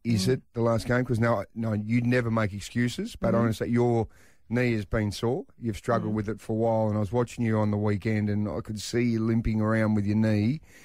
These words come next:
Speaker 1: Um, how bad's the knee, and have you thought about playing on?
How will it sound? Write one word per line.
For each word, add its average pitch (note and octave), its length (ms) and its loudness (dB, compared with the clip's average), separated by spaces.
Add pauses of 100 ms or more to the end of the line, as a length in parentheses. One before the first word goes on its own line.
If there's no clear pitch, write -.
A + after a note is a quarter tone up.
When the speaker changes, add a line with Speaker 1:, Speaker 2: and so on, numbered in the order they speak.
(280)
Speaker 1:
Um, G#2 480 2 (220)
how B2 240 0
bad's A2+ 400 0
the G#2+ 60 -2
knee, G#2+ 540 0
and G2+ 440 0 (220)
have G#2+ 240 -2
you G#2 100 2
thought G2 320 0
about G2 240 0
playing F#2+ 300 -2
on? F2+ 160 -6